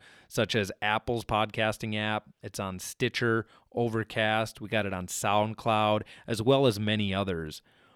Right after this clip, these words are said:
While you're out there, drop us a review. We'd love to hear what you think about this show. Lastly, make sure to follow R D O Equipment Company on Facebook,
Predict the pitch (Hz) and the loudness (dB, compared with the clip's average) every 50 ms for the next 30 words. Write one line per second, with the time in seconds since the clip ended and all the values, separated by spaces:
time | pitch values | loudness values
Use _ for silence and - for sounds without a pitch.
0 | _ _ - - 101 110 123 143 160 165 175 165 127 123 123 123 - 127 127 123 | _ _ -6 2 4 6 6 6 6 4 4 4 4 4 4 2 2 2 4 2
1 | 117 101 107 113 101 107 - 117 113 - 117 110 110 104 92 90 101 98 95 92 | 2 2 2 2 2 2 2 0 -2 -2 0 0 0 0 0 0 0 0 0 0
2 | 87 87 95 - - 113 110 98 107 104 113 120 135 131 127 - - 131 - - | -2 -6 -6 -6 -4 -2 -2 -2 0 2 4 4 4 2 0 -2 -4 -4 -2 0
3 | 120 113 107 101 101 95 - - 101 - - 107 101 - - 95 95 92 92 - | 0 0 2 2 0 0 0 -2 -4 -4 -2 -6 -4 -4 -4 -4 -4 -4 -4 -4
4 | - 90 - - - 101 92 87 76 65 - _ _ _ _ _ _ _ _ _ | -6 -4 -4 -4 -4 -2 -2 -4 -4 -6 -10 _ _ _ _ _ _ _ _ _
5 | - - 101 107 110 117 127 - - 147 151 151 156 160 151 - 98 107 110 120 | -8 -4 0 2 2 2 0 0 0 2 4 4 4 4 2 0 -2 -4 -2 -2
6 | - - - 143 143 156 - - 131 113 110 107 110 107 107 - - 101 98 104 | 0 2 2 4 4 4 2 4 2 4 4 4 4 2 2 2 0 0 0 0
7 | 107 113 117 123 123 - - 113 - 98 104 - - - 107 104 - 113 113 110 | 0 2 2 0 0 0 -4 -6 -4 -4 -8 -8 -6 -6 -6 -4 -4 -4 -4 -2
8 | 113 - - 98 95 92 - _ - 117 117 120 - - 131 131 131 131 - | -4 -4 -6 -6 -6 -8 -8 _ -4 -2 -2 -2 -2 0 4 4 4 4 2